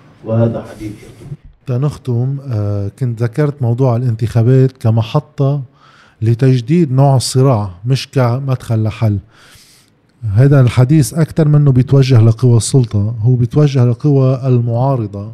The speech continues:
Speaker 2: في منهم تدعي المعارضة وفي منهم فعليا هن مسيرتهم بتشهد لهم. طيب، اليوم بين الفرق، أفرقاء اللي عم يدعوا لانتخابات وأفرقاء عم يدعوا للوحدة لكل أطراف المعارضة بالانتخابات، أطراف عم يدعوا لانتخابات كل واحد حسب قناعته،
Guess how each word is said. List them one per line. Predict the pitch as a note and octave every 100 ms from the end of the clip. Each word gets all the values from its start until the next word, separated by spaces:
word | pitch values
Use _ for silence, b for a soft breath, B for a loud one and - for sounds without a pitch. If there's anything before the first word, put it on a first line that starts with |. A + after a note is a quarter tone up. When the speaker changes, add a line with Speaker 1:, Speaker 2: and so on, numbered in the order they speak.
| A2+ _ _
Speaker 2:
في | A#2
منهم | B2 B2+ A#2+
تدعي | A2+ D3 B2+ B2
المعارضة | B2+ B2 C3+ D3 D#3
وفي | E3
منهم | F#3 F3+
فعليا | D#3+ D#3 D#3 E3+ C3+
هن | C3+ C#3 C3 B2+ B B B
مسيرتهم | B2+ B2+ C#3+ D3 D#3 C#3
بتشهد | A2+ A#2+ A#2+ A#2+ G2+
لهم. | F#2+ - B B B A#2+ -
طيب، | A#2 A2 -
اليوم | B2+ B2 D#3 D#3+ D3+ C#3 _ - - G#2+
بين | C3+ C#3+
الفرق، | C3+ - D#3+ F3 - D3+ A#2
أفرقاء | B2+ C#3+ C3+ C#3 E3+ E3
اللي | C3+
عم | B2 C#3
يدعوا | D#3+ C3
لانتخابات | B2+ C#3 B2 A#2+ B2 A2 G#2+ G#2 -
وأفرقاء | C3+ - C3 - D3
عم | C3
يدعوا | D3+ C#3+
للوحدة | B2 B2+ C3+ D#3+ - B2+ B2+
لكل | A#2+ - F3 D3+
أطراف | C#3 C#3+ C#3 C3
المعارضة | A#2+ B2 A#2+
بالانتخابات، | A2 A2 A#2 A2 G#2 G#2+ D3
أطراف | D3+ F3 D3+
عم | E3
يدعوا | E3
لانتخابات | D#3 D#3 D3 D#3 D#3+ -
كل | C#3+
واحد | D3 C3+
حسب | D3 C3+ C#3
قناعته، | C#3 C3+ B2+ C#3+